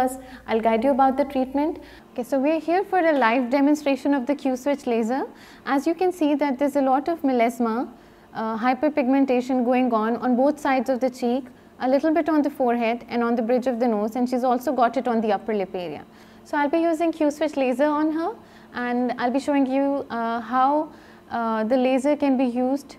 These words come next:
to reduce the pigmentation with absolutely no downtime.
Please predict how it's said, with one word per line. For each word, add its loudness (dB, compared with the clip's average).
to 0
reduce 0
the -2
pigmentation 0
with -4
absolutely -2
no 2
downtime. -6